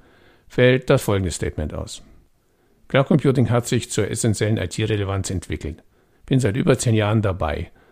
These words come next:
Noch nie war es so wie die letzten zwei Jahre. Es ist einfach exponentiell explodiert im Sinne der Cloud. Ich vermute, dass es im Client, äh, S-A-S-Bereich etwas runtergeht, bei Collaboration-Anwendungen wie Office dreihundertfünfundsechzig oder ähnlichen.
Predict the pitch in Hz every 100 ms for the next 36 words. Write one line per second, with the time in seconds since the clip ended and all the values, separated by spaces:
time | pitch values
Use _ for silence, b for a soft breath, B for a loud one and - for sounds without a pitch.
0 | b - 107 110 120 139 123 120 117 -
1 | 117 117 117 110 107 107 98 98 - 113
2 | - 90 82 80 85 85 117 - 113 110
3 | - 104 - - 120 107 101 110 107 139
4 | - 104 90 87 82 82 95 101 110 -
5 | 78 - - b b b b b - 113
6 | 110 110 107 113 - 143 123 113 110 101
7 | 95 - 92 123 139 135 127 110 107 107
8 | 101 117 107 95 117 - 139 117 117 113
9 | - - 107 101 110 104 82 80 - 90
10 | 101 101 98 98 123 135 113 113 127 110
11 | 98 92 107 98 - 85 110 117 110 110
12 | - - 95 - 87 76 -